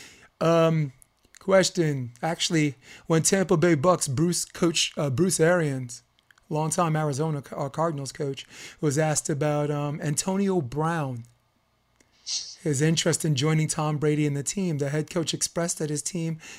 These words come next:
is not going in that direction, uh, qu-, citing that he is, quote, "not fit for the locker room," end quote. Rob,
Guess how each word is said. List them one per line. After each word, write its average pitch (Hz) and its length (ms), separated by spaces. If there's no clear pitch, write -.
is 139 240
not 147 320
going 165 240
in 160 60
that 156 180
direction, 147 560
uh, 139 300
qu-, - 260
citing 190 420
that 165 160
he 165 160
is, 151 260
quote, - 540
"not 156 480
fit - 400
for 147 380
the 143 120
locker 147 360
room," 131 360
end 156 220
quote. 131 280
Rob, 139 480